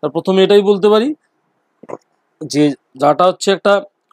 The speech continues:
অর্থহীন এবং অসংগঠিত প্রাথমিক নির্দেশ, আর ইনফরমেশন কি? না ইনফরমেশন হচ্ছে, আহ, বিশ্লেষণ, ডেটা, এই, এই ডেটাগুলো বিশ্লেষিত হয়ে যে আমরা, আহ, ব্যবহারের উপযোগী যে ডেটাগুলো পাই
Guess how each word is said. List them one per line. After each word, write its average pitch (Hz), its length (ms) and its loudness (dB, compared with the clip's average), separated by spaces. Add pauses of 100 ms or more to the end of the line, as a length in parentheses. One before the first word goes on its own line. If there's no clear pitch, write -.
অর্থহীন 185 520 0
এবং 202 280 0
অসংগঠিত 190 580 -2
প্রাথমিক 202 480 -2
নির্দেশ, 202 560 -2 (580)
আর 127 160 2
ইনফরমেশন 190 600 -2
কি? 220 260 -4 (500)
না 143 200 -2
ইনফরমেশন 185 580 -2
হচ্ছে, 220 320 2 (680)
আহ, 143 800 4 (320)
বিশ্লেষণ, 208 680 -2 (340)
ডেটা, 170 180 2
এই, 185 180 2
এই 190 260 2
ডেটাগুলো 208 460 0
বিশ্লেষিত 190 500 -4
হয়ে 220 220 4
যে 208 220 2
আমরা, 196 340 0 (560)
আহ, 165 240 2
ব্যবহারের 185 520 2
উপযোগী 202 540 0
যে 202 140 2
ডেটাগুলো 190 460 0
পাই 151 280 -2